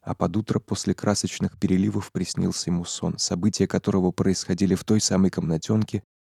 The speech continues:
где спал он под теплым голубым одеялом, подтыканным заботливой рукой Петровны и пригретой мягким ее боком.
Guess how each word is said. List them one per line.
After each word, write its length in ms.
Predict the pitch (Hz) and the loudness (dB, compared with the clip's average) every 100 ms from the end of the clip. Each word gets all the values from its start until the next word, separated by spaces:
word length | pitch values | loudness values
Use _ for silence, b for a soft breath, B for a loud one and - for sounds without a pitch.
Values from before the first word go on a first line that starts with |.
| _ | _
где 200 | 87 92 | 2 2
спал 300 | - 98 98 | 4 4 4
он 140 | 95 | 4
под 200 | - 90 | 2 -2
теплым 400 | - 101 - 101 | 2 0 2 -2
голубым 420 | 90 87 85 87 82 | 2 0 2 2 2
одеялом, 560 | 80 78 82 85 87 - _ _ | 2 2 2 0 -4 -6 _ _
подтыканным 680 | - - _ 104 - 98 98 | -4 -4 _ -4 0 2 2
заботливой 600 | 95 85 90 - 92 90 | 2 2 0 2 0 2
рукой 300 | 87 - 95 | 0 0 -2
Петровны 560 | - - 95 92 95 - | -2 -2 0 2 0 -2
и 100 | - | -4
пригретой 640 | - 104 87 92 98 101 | -2 0 2 2 2 2
мягким 460 | 92 92 87 - 90 | 2 2 0 -6 -4
ее 180 | 82 85 | -2 -4
боком. 400 | 87 85 - | -6 -8 -12